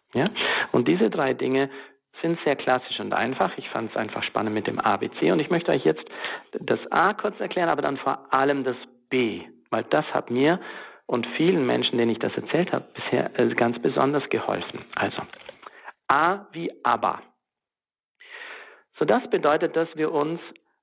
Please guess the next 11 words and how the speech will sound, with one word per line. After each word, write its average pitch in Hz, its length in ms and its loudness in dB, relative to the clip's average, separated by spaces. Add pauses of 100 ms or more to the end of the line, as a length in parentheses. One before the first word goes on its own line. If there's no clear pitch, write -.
(200)
auf 123 260 0
liebevolle 160 880 2
Weise 139 440 -2
vor 139 160 -2
den 120 160 2
himmlischen 143 460 0
Vater 113 380 -2
stellen, 120 640 2
wenn 117 160 -2
wir 117 100 2
beginnen 107 440 -2